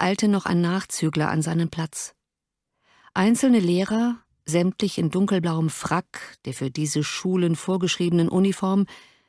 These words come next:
schritten grüßend aneinander vorüber oder blieben, ein paar Worte wechselnd, im Gange stehen. In Eriks Klasse war alles schon mäuschenstill und in schönster Ordnung beisammen,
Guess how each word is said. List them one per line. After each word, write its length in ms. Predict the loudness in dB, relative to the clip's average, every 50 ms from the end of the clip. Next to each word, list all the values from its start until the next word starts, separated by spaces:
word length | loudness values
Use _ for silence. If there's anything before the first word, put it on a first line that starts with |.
| _ -6
schritten 460 | -2 0 2 2 2 4 4 4 4
grüßend 580 | 4 2 2 0 0 0 0 2 2 2 2 2
aneinander 540 | 2 2 2 2 2 2 2 2 0 -2
vorüber 720 | -2 -2 -2 -2 0 0 0 0 0 0 0 -2 -2 -2 -2
oder 200 | -2 -2 -2 -2
blieben, 600 | 0 0 0 0 2 2 2 2 2 0 -2 -4 -8 _ -6
ein 160 | -4 -4 -4
paar 200 | -4 -6 -6 -4
Worte 380 | -2 -2 -2 -2 -2 -4 -4 -2
wechselnd, 640 | -2 -4 -4 -4 -6 -4 -4 -2 -2 -2 -2 -4 -4
im 220 | -2 -2 0 0
Gange 240 | 0 0 0 -2 -2
stehen. 440 | -4 -6 -8 -8 -8 -6 -8 -8 -10 _ _ _ _ _ _ _ _ _ _ _ _ _ _ _ _ _ _ _ _ _ _ _ _ _ _ _ _ _ _ _
In 160 | 4 4 6
Eriks 400 | 6 6 4 4 2 0 -2 -4
Klasse 400 | -2 -2 -2 0 0 0 0 2
war 200 | 2 0 0 0 0
alles 240 | 0 0 0 0 -2
schon 260 | 0 0 2 4 4
mäuschenstill 880 | 4 4 2 0 -2 -2 -2 -2 -4 -4 -4 -4 -2 0 2 0 0 -2 -6 -14 _ _ _ _
und 120 | -2 0 0
in 100 | 0 0
schönster 520 | 2 2 0 0 0 0 -2 -2 0 0
Ordnung 360 | 0 -2 -2 0 0 0 2
beisammen, 640 | 2 0 0 0 0 0 2 2 2 0 0 -2 -6